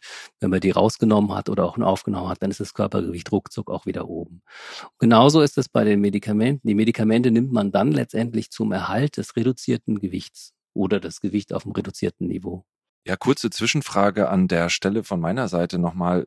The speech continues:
Speaker 2: Wie ist denn das? Du sagtest, drei Jahre aktuell Kostendeckung. Heißt das dann drei Jahre Saxenda, drei Jahre Ozempic und dann auch noch drei Jahre das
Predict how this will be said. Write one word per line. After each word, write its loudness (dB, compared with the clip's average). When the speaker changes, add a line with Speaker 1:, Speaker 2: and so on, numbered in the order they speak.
Speaker 2:
Wie -2
ist -10
denn -6
das? -6
Du -8
sagtest, -6
drei -4
Jahre -4
aktuell -4
Kostendeckung. -4
Heißt -4
das -8
dann -2
drei -2
Jahre -2
Saxenda, -2
drei -2
Jahre 0
Ozempic -4
und -4
dann -2
auch -2
noch -2
drei -4
Jahre 0
das -6